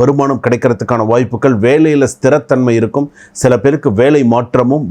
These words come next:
வரும். வேலை, அதாவது இப்ப சொல்லியிருக்கிற விஷயத்த நல்லா ஒவ்வொரு வரியும் நல்லா கவனிச்சுக்கோங்க. புதிய வருமானம் வரும், வேலை கிடைக்கிறதுக்கு நிறைய வாய்ப்பு இருக்கு, வேலை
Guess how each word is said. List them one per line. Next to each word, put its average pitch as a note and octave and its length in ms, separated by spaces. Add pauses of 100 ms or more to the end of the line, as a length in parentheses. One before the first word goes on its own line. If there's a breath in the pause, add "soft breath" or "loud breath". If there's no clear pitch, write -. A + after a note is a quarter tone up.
வரும். G#2+ 240 (680 soft breath)
வேலை, C#3+ 360 (300)
அதாவது C3 280 (100)
இப்ப A#2+ 200
சொல்லியிருக்கிற C3+ 460
விஷயத்த C3+ 380
நல்லா C#3+ 200 (140)
ஒவ்வொரு C3 320
வரியும் F3 320
நல்லா A#2+ 260
கவனிச்சுக்கோங்க. G2 520 (400 soft breath)
புதிய B2+ 220 (100)
வருமானம் B2 460
வரும், E3 240
வேலை C3 280
கிடைக்கிறதுக்கு B2 600
நிறைய A#2+ 160 (100)
வாய்ப்பு B2 380
இருக்கு, A2 200 (120)
வேலை C3+ 200